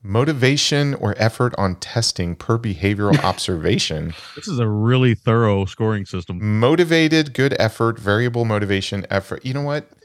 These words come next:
Speaker 2: I put in a good effort.
Speaker 1: You put it. You did put in a good effort. I like that. Um,
Speaker 3: You watched
Speaker 2: I mean,
Speaker 3: the
Speaker 2: I've,
Speaker 3: film.
Speaker 2: I've,
Speaker 3: I mean,
Speaker 2: I've done better, but not,
Speaker 3: you watched,
Speaker 2: you know.
Speaker 3: you watched the film in one setting.
Speaker 2: I
Speaker 3: Only you
Speaker 2: know.
Speaker 3: and Troy watched it in one setting.
Speaker 1: Yeah, yeah, that's good. I, I, I got,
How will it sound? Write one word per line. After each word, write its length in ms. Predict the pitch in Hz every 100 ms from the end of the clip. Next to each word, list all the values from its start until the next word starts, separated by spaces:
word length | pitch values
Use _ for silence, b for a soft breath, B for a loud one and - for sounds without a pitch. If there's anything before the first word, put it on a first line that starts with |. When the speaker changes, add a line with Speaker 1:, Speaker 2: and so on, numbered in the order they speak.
| -
Speaker 2:
I 60 |
put 180 | - 214
in 140 | 180 156
a 40 |
good 180 | 135 139
effort. 320 | 123 175 202 -
Speaker 1:
You 80 |
put 160 | 123 175
it. 140 | 170
You 100 | - 139
did 200 | 285 175
put 140 | 107
in 80 | 95
a 60 | 92
good 180 | 87 87
effort. 260 | 85 -
I 20 | 92
like 240 | 135 -
that. 240 | 82 - - -
Um, 520 | 101 101 101 98 98 - - _ _ _
Speaker 3:
You 80 | 131
watched 160 | 143 233
Speaker 2:
I 40 |
mean, 60 | 294
Speaker 3:
the 60 |
Speaker 2:
I've, 60 | 277
Speaker 3:
film. 120 | 123 95
Speaker 2:
I've, 100 | 240 _
Speaker 3:
I 40 | 135
mean, 100 | 131
Speaker 2:
I've 100 | 110
done 180 | 247 170
better, 320 | 143 139 226 - -
but 200 | 190 190 - _ _
not, 200 | 285 220
Speaker 3:
you 80 | 170
watched, 200 | 196 196
Speaker 2:
you 80 | 208
know. 40 |
Speaker 3:
you 60 | 156
watched 200 | 202 208
the 60 | 170
film 180 | 190 175
in 100 | 160
one 160 | 170
setting. 400 | - 170 131 85 -
Speaker 2:
I 40 | 139
Speaker 3:
Only 140 | 240
you 60 | 381
Speaker 2:
know. 80 | 107
Speaker 3:
and 100 | 170
Troy 260 | - 170 131
watched 260 | 117 -
it 60 | 107
in 60 |
one 140 | 110 104
setting. 320 | 120 92 80 _ _ _
Speaker 1:
Yeah, 260 | 104 101 90 - -
yeah, 200 | 117 120 -
that's 200 | 120 -
good. 200 | - 135
I, 120 | - - -
I, 100 | - -
I 80 | 143
got, 220 | 156 170